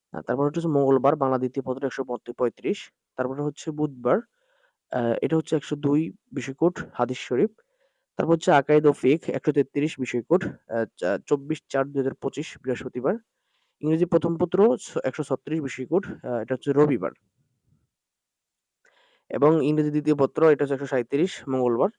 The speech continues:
এবং অতিরিক্ত হিসাবে তোমাদের যে যেটা নিয়েছো, অ্যা, এখানে হচ্ছে তোমার, অ্যা, গৃহস্থ অর্থনীতি, উর্দু, ফার্সি, বাংলা, ইসলাম ইতিহাস, আম, সরি, অ্যা, পৌরনীতি, হ্যাঁ? নাগরিক, তারপর কৃষি। তো এখানে সাধারণ কৃষি নেয় গ্রামের ছেলেরা।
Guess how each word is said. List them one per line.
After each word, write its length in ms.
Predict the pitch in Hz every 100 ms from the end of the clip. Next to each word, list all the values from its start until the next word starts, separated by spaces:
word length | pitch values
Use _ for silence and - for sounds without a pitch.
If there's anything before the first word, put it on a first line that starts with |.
| _ _ _ -
এবং 100 | 143
অতিরিক্ত 360 | 160 180 180 165
হিসাবে 260 | 151 143
তোমাদের 360 | 139 131 131 131
যে 140 | 131
যেটা 180 | 127 127
নিয়েছো, 380 | 123 120 - 214 _ _ _ _ _
অ্যা, 200 | - 120
এখানে 300 | 113 123 120
হচ্ছে 220 | 120 113
তোমার, 340 | 120 120 117 101
অ্যা, 100 | 113
গৃহস্থ 380 | 123 120 113 123
অর্থনীতি, 560 | 120 123 117 117 123
উর্দু, 320 | 127 120 120
ফার্সি, 380 | 113 123 113 120
বাংলা, 300 | 120 117 120
ইসলাম 240 | 110 - 120
ইতিহাস, 380 | 120 123 - - _ _ _ _
আম, 120 | - 139
সরি, 220 | 139 117
অ্যা, 460 | - 113 101 69 -
পৌরনীতি, 420 | - 147 135 113 -
হ্যাঁ? 240 | 170 233 - -
নাগরিক, 340 | 123 117 139 - _ _
তারপর 140 | - 139
কৃষি। 400 | - 135 131 185 _ _ _ _ _ _
তো 80 | 220
এখানে 140 | 214
সাধারণ 240 | 202 190 180
কৃষি 320 | 165 151 151
নেয় 160 | 143
গ্রামের 240 | 135 139 127
ছেলেরা। 460 | 135 143 196 -